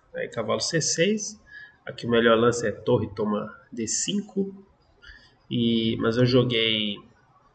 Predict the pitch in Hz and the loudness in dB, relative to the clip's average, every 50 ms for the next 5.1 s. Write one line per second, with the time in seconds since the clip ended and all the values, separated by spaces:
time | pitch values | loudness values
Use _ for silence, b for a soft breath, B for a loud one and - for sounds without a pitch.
0 | _ - - - - 101 101 98 98 - - 107 107 - - 202 220 208 147 - | _ -6 -6 -6 -4 -4 -4 -4 -6 -6 -8 -12 -12 -10 -4 -2 -2 0 0 -2
1 | 104 104 113 117 117 117 127 156 196 214 208 - - - - - 208 202 180 - | -2 -2 -2 -2 0 2 2 4 2 2 0 -2 -4 -6 -4 -4 -4 -4 -4 -6
2 | - - _ _ _ _ _ _ _ _ b b b b b b b b b b | -10 -18 _ _ _ _ _ _ _ _ b b b b b b b b b b
3 | b _ _ _ _ - - 107 104 104 104 107 107 107 107 107 107 - - - | b _ _ _ _ -8 -4 -2 0 0 0 0 0 -2 -2 -2 -4 -4 -4 -6
4 | 107 104 - - 110 104 107 131 - - - - 175 190 196 185 170 160 170 180 | -6 -6 -8 -10 -12 -12 -12 -12 -14 -14 -8 -2 0 2 4 4 4 2 2 0
5 | 175 151 | -2 -4